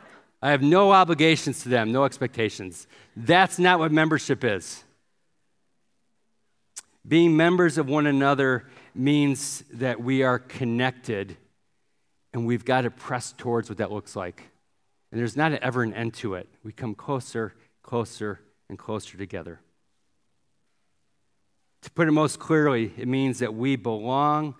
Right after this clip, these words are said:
to one another, and two, that we need each other. I don't, I don't really want to belong to anybody, <laughs> right?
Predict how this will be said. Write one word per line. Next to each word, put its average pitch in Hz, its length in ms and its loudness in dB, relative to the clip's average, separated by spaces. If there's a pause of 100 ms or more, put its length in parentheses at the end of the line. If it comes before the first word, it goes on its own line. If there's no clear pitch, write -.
(220)
to - 100 -12
one 120 220 -4
another, 104 460 -4 (1900)
and 104 140 -10
two, 131 460 -2 (240)
that 110 100 -2
we 107 160 -2
need 107 240 -4
each 101 180 -10
other. 87 280 -12 (2000)
I 139 80 -4
don't, 147 200 -4
I 127 60 -8
don't 143 140 -4
really 107 160 -4
want 107 100 -6
to 95 80 -8
belong 104 280 -6
to 101 80 -8
anybody, 95 360 -6 (180)
<laughs> - 140 -16
right? 123 400 -6